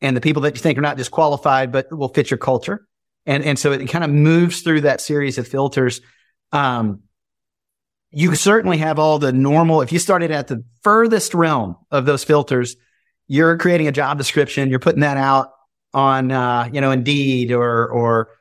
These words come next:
you know, I don't know if monsters dot com is still a thing, but you put it out on things like that. And then you're gonna get a bunch of resumes, which you, again, you don't need to be filtering, but somebody needs to filter them to whether they're remotely qualified or not.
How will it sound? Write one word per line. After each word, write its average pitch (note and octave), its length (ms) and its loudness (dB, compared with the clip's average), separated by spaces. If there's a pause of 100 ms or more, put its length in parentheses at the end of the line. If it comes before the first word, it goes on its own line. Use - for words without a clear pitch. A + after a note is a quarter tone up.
(300)
you C3+ 100 -4
know, A2+ 240 -2
I A#2+ 120 -4
don't C3+ 80 2
know B2 60 0
if - 60 -8
monsters B2 520 -2
dot A2+ 260 -2
com A#2 220 0
is - 80 -8
still B2+ 140 0
a A#2 40 -2
thing, D#3+ 180 0
but C3+ 160 -2
you C3+ 120 -6
put D3+ 160 0
it D3 80 2
out D3 120 0
on C3+ 120 -2
things D3 240 -4
like C3+ 160 0
that. C#3 320 0 (800)
And D#3+ 160 0
then E3+ 120 2
you're F3+ 100 4
gonna E3 160 0
get D#3 160 0
a C#3+ 60 0
bunch D3 280 0
of C3 120 -2
resumes, C3+ 580 0
which C#3+ 300 -2
you, C#3 100 0
again, C3+ 360 0
you E3 120 4
don't F3+ 140 2
need E3 100 2
to C#3+ 80 -2
be C#3 260 0
filtering, C3 520 0
but C3 240 -2
somebody E3+ 340 0
needs D3 220 -2
to C3 100 -2
filter C3+ 320 0
them C3 220 0
to C#3 100 -6
whether C3 300 0
they're B2 200 0
remotely C3 380 -2
qualified B2 480 -2
or B2+ 60 -2
not. E3+ 360 -2